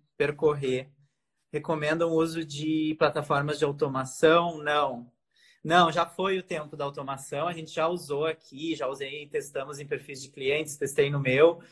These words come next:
Alguns anos atrás, no começo era interessante, assim, mas o Instagram tá cada vez, ah,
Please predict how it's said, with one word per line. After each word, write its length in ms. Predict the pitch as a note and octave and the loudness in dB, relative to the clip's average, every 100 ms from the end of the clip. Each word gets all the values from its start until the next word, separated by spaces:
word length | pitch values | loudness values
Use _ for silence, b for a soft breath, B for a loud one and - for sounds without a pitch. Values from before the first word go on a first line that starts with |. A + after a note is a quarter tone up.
| B B B B | B B B B
Alguns 460 | C3+ C3 D#3 F#3+ | 0 4 2 6
anos 320 | F3+ F3 F#3 F3+ | 8 8 6 2
atrás, 580 | E3 E3 D3+ E3+ - | 2 4 4 2 -2
no 120 | E3+ D#3 | -10 -6
começo 680 | G3 F#3+ E3 D#3+ F#3+ F#3+ | -4 -4 -2 0 -2 -2
era 140 | F#3+ F3+ | -4 -4
interessante, 920 | F#3 F#3 F3+ F3 - C#3+ D#3+ F#3+ D3+ | -4 -6 -6 -4 -2 -2 -6 -10 -10
assim, 580 | B2+ - C#3+ C#3+ - G#3 _ b b b b | -10 -12 -14 -14 -14 -18 _ b b b b
mas 280 | D3 D3 D3 | -2 2 2
o 40 | D#3+ | 2
Instagram 380 | D3 D#3+ D#3 | 4 4 4
tá 100 | D#3+ | -2
cada 200 | E3+ E3 | -2 -2
vez, 440 | D3+ D3+ F3+ F3+ - | 2 4 4 2 -4
ah, 760 | E3 D#3+ D#3 D3+ D3+ D3 C#3+ | 2 2 2 0 -2 -4 -4